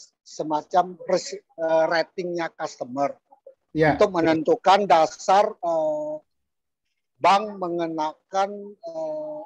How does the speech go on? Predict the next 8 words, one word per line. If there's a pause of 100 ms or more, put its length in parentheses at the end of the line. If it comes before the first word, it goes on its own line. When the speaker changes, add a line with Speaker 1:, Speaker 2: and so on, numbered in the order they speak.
Speaker 1:
interest
atau
bunga
pinjaman
kepada
debitur. (640)
Nah,
Speaker 2:
Ya.